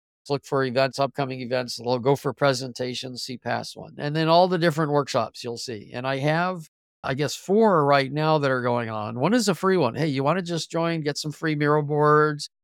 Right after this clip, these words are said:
have a webinar once a month. It meets every other Thursday morning, seven A M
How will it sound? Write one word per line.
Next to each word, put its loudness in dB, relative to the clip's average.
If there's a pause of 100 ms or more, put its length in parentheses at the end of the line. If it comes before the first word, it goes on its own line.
(300)
have 2
a 4
webinar 0
once -2
a -6
month. -2
It -8
meets -6
every 0
other 2
Thursday -4
morning, -6
seven -8
A -10
M -10